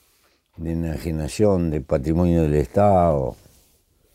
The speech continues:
de transformación de legislación laboral en el sentido de irse a la década del treinta, en fin. Él considera que, que en realidad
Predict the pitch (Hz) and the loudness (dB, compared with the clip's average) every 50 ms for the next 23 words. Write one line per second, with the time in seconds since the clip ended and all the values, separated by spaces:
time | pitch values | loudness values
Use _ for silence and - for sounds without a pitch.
0 | _ _ _ _ _ _ _ _ _ _ _ _ _ _ _ _ _ _ _ _ | _ _ _ _ _ _ _ _ _ _ _ _ _ _ _ _ _ _ _ _
1 | _ - 71 71 76 73 - 82 82 78 71 67 76 73 78 80 80 76 - 92 | _ -18 -14 -12 -12 -12 -10 -8 -8 -8 -8 -8 -8 -8 -6 -6 -6 -6 -6 -6
2 | 90 85 78 80 76 71 65 - 76 69 71 71 - - 90 85 80 78 78 78 | -4 -4 -4 -4 -4 -6 -6 -6 -6 -6 -6 -6 -6 -4 -4 -2 -2 0 0 0
3 | 80 82 101 107 104 98 87 80 76 76 76 73 69 - - 80 73 69 - 87 | 2 2 4 4 4 4 4 2 0 0 -2 -2 -4 -4 -4 -4 -4 -2 -2 0
4 | 87 87 85 80 76 67 64 60 - - - _ _ _ _ _ _ _ _ _ | 0 2 2 2 2 0 -2 -6 -10 -14 -20 _ _ _ _ _ _ _ _ _
5 | _ _ _ _ _ _ _ _ _ _ _ _ _ _ _ _ _ _ _ _ | _ _ _ _ _ _ _ _ _ _ _ _ _ _ _ _ _ _ _ _
6 | _ _ _ _ _ _ _ _ _ _ _ _ _ _ _ - 80 78 73 80 | _ _ _ _ _ _ _ _ _ _ _ _ _ _ _ -20 -20 -12 -6 -4
7 | 85 87 85 87 - - 90 82 73 69 69 69 76 80 82 82 85 90 85 73 | -4 -4 -4 -4 -6 -4 -4 -4 -2 -2 -2 -2 2 2 4 4 4 4 2 2
8 | 87 80 76 73 71 67 - 101 104 101 98 92 82 73 65 - 73 76 76 73 | 2 2 4 2 0 0 2 2 4 4 4 4 2 0 -2 -2 -2 -2 -2 -2
9 | 71 - 82 69 62 - _ _ _ _ _ _ _ - - _ _ _ _ _ | -4 -6 -6 -8 -8 -10 _ _ _ _ _ _ _ -20 -20 _ _ _ _ _
10 | _ _ _ _ _ _ _ _ - 110 113 110 101 - 107 101 71 78 92 95 | _ _ _ _ _ _ _ _ 0 0 0 0 0 0 0 0 2 2 2 4
11 | 101 104 101 101 95 82 71 80 85 85 80 78 78 78 76 67 62 - - _ | 6 6 6 6 4 4 2 2 2 2 4 4 2 2 0 -2 -4 -10 -18 _
12 | _ _ _ _ _ _ _ _ _ _ - _ _ - - - _ _ _ - | _ _ _ _ _ _ _ _ _ _ -20 _ _ -20 -20 -20 _ _ _ -10
13 | - 90 92 90 85 90 95 95 95 95 101 107 120 127 127 120 110 104 82 | -6 -4 -2 -2 0 2 2 4 4 4 4 4 4 6 6 6 4 4 2